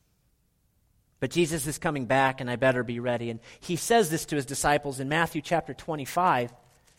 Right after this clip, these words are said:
When you look at that passage of Scripture, we won't read the whole thing this morning, but I'm gonna give you an overview quickly of what he's basically saying. When he tells us to be ready, which he says in, in chapter twenty-four,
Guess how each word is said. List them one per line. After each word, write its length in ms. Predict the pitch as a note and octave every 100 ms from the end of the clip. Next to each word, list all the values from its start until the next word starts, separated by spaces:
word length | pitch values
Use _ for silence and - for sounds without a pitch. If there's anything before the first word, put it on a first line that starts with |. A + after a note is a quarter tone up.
| _ - _ _ -
When 140 | E3+
you 100 | F#3
look 240 | F3+ A#3+
at 160 | A#3 D#3
that 380 | F3+ G3+ G3 - - _ _ _
passage 420 | - G3 G3+ F#3 D#3+
of 120 | C#3+
Scripture, 520 | - - F3+ - C#3
we 100 | D3+
won't 240 | D#3+ D#3+ D#3 - -
read 180 | E3+
the 100 | D3+
whole 200 | C#3+ E3+
thing 400 | D#3 F3+ D#3+ C#3 - _ _ -
this 260 | C#3+ D3
morning, 460 | E3 E3 E3+ D3+ C#3 - _ _
but 120 | D3+
I'm 100 | E3
gonna 100 | F3+
give 180 | D#3+ E3+
you 160 | E3 D#3
an 120 | D3
overview 540 | D#3+ D#3+ D#3+ C3+ C#3+
quickly 480 | - E3+ E3 D#3+ C#3+
of 180 | C3+ C3
what 200 | D#3+ E3
he's 240 | E3 D3
basically 560 | - C#3+ C#3+ D#3 C#3+ C3+
saying. 400 | - D3+ B2+ A#2+ - -
When 140 | E3 F#3
he 80 |
tells 400 | E3 A3+ B3 B3+
us 100 | A#3+ -
to 120 | F#3+
be 160 | F#3
ready, 420 | D#3 D3 C3 C3 F3+ _ _ _ _ _ _
which 160 | D#3+ F3
he 40 |
says 320 | - G3+ G3+
in, 280 | - F3+ D3+ - _ -
in 280 | D#3+ D#3 C3+
chapter 400 | F#3 F#3 F#3 E3
twenty-four, 760 | - F3 D3 - F#3+ C#3+ D3+